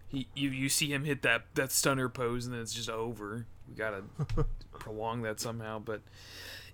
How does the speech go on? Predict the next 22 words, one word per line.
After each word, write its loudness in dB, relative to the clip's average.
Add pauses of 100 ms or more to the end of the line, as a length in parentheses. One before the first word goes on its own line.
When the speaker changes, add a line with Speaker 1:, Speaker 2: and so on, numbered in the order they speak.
(120)
Speaker 1:
yeah, 10
I 6
wish 6
he 4
Speaker 2:
That, 8
Speaker 1:
would've, 10
Speaker 2:
uh, 12 (640)
and 4
that 6
counter 10
for, 10 (540)
that 6
clothesline 10
counter 8
to 4
an 0
S 4
O 6
S 4
is -2
real 6
smooth. 6